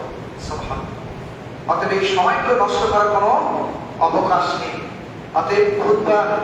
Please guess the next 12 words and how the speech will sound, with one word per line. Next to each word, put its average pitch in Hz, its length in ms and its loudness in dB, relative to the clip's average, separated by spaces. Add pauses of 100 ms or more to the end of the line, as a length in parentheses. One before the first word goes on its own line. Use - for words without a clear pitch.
(220)
শুরু 208 280 2
হয় 196 160 4 (500)
বারোটা 175 300 4
বিশে, - 540 -2 (120)
আপনারা 180 280 0
এর 180 100 2
আগে - 460 0
উপস্থিত - 280 -2
হওয়ার 202 280 2
চেষ্টা 190 160 0
করবেন। - 600 -6
ইনশাআল্লাহ। - 1300 -4